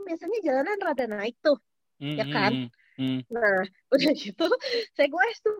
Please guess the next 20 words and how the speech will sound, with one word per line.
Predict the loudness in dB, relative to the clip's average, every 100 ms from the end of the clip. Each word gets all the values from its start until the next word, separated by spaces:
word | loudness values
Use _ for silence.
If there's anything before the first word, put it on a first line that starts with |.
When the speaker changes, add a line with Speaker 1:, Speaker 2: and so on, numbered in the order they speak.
| -6
Speaker 1:
Pak, | -2 0 0
waktu | -4 -4 -6
itu. | -6 -8 _ _
Ngeng | 0 4 6 6 4 4 4 2
aja | 0 0 -2
ya, | -4 _ _ _ _ -2
saya | 0
goes. | 2 4 2 -2 _ _ _ _ _ 0
Taunya | 6 6 4 4 4 4 0 _ _
cuman | -8 -2 -2 0
kuat | -4 -4
setengah | -8 -12 -6 0 0 0
saya | -4
nanjaknya. | -2 -2 -2 -2 -4 -2 0 -4 _ -20 -2 0
Sisanya | 2 2 2 2 2 0 -2 -2
mudun | 2 4 4
lagi | 2 0 -2
ke | -4
<laughs> | 0 0 _ -20 -20 -20 _ _ -20 _ -20 -20 _ _ -16 -16 -4 2
udah, | 4 2